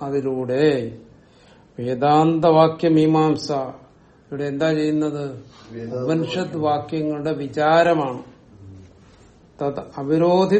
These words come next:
Speaker 1: തർക്കോപകരണ, അതിന് വിരോധിയായ ഒരു യുക്തിയും പറയാൻ പാടില്ല, തർക്കം വരാൻ പാടില്ല. നിശ്രേയസ പ്രയോജന, അതിന്റെ പ്രയോജനം മോക്ഷമായിരിക്കണം. പ്രസ്തൂയതേ,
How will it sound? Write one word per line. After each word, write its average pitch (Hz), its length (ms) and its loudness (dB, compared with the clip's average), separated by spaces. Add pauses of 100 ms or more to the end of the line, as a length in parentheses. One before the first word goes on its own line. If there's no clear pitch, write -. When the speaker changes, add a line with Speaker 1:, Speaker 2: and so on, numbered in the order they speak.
(140)
Speaker 1:
തർക്കോപകരണ, 160 760 2 (920)
അതിന് 143 280 -4 (160)
വിരോധിയായ 156 760 2 (180)
ഒരു 156 140 -2 (100)
യുക്തിയും 165 420 -4
പറയാൻ 160 340 -2
പാടില്ല, 147 320 -6 (200)
തർക്കം 151 360 -6
വരാൻ 156 300 -2
പാടില്ല. 143 280 -10 (1500)
നിശ്രേയസ 190 760 6 (200)
പ്രയോജന, 147 500 0 (160)
അതിന്റെ 147 300 -6
പ്രയോജനം 160 540 -4
മോക്ഷമായിരിക്കണം. 160 920 -6 (760)
പ്രസ്തൂയതേ, 139 1000 -4